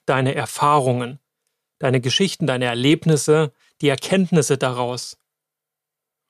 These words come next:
Mir ist es kürzlich unter dem Begriff Weltklugheit begegnet.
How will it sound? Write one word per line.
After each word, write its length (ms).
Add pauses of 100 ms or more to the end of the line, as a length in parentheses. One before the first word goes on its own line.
(380)
Mir 100
ist 120
es 100
kürzlich 340
unter 220
dem 200
Begriff 380
Weltklugheit 1120
begegnet. 680